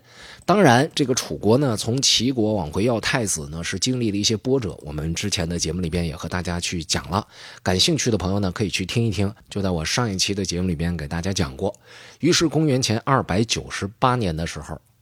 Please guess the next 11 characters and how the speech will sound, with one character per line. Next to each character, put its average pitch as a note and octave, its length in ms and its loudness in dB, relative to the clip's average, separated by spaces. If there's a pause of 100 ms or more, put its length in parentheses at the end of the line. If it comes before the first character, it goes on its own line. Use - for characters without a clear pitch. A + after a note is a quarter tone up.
(380)
楚 E2+ 360 -4
国 F#2+ 240 2
人 G2 240 0
给 E2 180 -2
秦 F2+ 540 0
国 F2+ 180 2
人 D2 180 -2
送 G#2+ 320 -2
了 E2 80 -2
一 E2+ 120 0
个 E2+ 280 -4